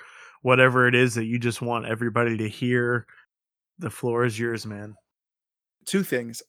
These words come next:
Speaker 2: I think, uh, I don't know when this is gonna air, but I think going into the New Year's resolution concept, something I'm really trying to push this year is the idea of what that means.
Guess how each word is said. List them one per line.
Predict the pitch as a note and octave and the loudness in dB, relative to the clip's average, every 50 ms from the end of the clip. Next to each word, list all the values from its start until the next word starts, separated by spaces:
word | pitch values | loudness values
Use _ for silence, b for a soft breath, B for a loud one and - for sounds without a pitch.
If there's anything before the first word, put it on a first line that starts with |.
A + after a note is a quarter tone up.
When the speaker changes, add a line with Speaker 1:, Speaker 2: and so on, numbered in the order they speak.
| - - | -8 -6
Speaker 2:
I | C3+ B2+ | -6 -4
think, | - D#3 D#3 D#3 D3 - | -2 -2 -4 -2 -2 -2
uh, | C#3 B2+ B2 A#2+ A#2+ A#2 A2+ A2+ G#2+ G2 - | 0 0 2 2 0 0 0 -2 -4 -4 0
I | C3+ C#3 | 0 2
don't | C#3+ C#3 | 4 4
know | C3+ B2+ | 4 4
when | B2 C3 B2+ B2 | 4 4 2 2
this | B2 A#2 - | -2 -2 -4
is | C3 A#2 A#2 | -6 -6 -4
gonna | C3 B2 A#2+ B2 | -2 -2 0 4
air, | D3 D#3+ D#3 C3+ A#2+ A#2 b b b b b b | 4 6 6 6 4 4 b b b b b b
but | - C#3 | 0 2
I | C3 | 2
think | - E3 D#3 C3 | 4 2 0 2
going | - C3+ C3 B2+ B2+ | 4 4 4 4 2
into | C3 C3 B2+ - - B2 A#2 A2+ A2+ A2 - - - _ _ _ | 0 -2 -2 2 4 4 6 6 4 2 0 -4 -10 _ _ _
the | - B2 | 0 2
New | A#2 A#2+ C3 C#3+ | 2 4 6 6
Year's | D3 C#3+ C3+ C3+ B2+ A2+ | 6 6 6 6 6 6
resolution | B2+ B2 A#2+ A#2 A#2 A2+ B2 B2+ A#2+ - C3+ C3 | 8 6 6 6 4 2 2 2 0 0 -4 -4
concept, | - C3+ B2+ C#3 C#3+ - E3 E3+ F3+ - - - _ _ _ _ _ _ _ _ _ - | -2 -2 -2 -2 0 0 0 0 0 -2 -6 -16 _ _ _ _ _ _ _ _ _ 4
something | - D#3 D#3 F#3+ F#3 | 4 6 6 8 6
I'm | E3+ C3+ B2+ | 6 6 8
really | B2+ C3 C3+ C3+ | 8 8 8 8
trying | B2+ - C#3 C3 B2+ | 6 4 4 4 4
to | A#2+ | 2
push | A2 - C3 C3 - - | 2 2 0 0 0 0
this | D3 C#3 - - | -2 -4 -2 0
year | D#3+ D#3+ E3 E3+ E3+ b b b b b | 2 2 2 0 -2 b b b b b
is | b C3 A#2+ A2+ | b -4 -2 2
the | B2 A#2+ | 4 4
idea | A2+ A2+ A2 A2 - C3+ C3+ C3 | 4 4 2 0 0 4 6 6
of | B2+ A2+ G#2+ | 6 8 8
what | A#2 A#2 A#2 - | 6 4 6 4
that | A2 G2+ - - | 2 0 2 0
means. | A#2 A#2 A#2+ C3 D3+ E3+ F3 F3 - - | 0 0 0 0 0 -2 -4 -6 -10 -14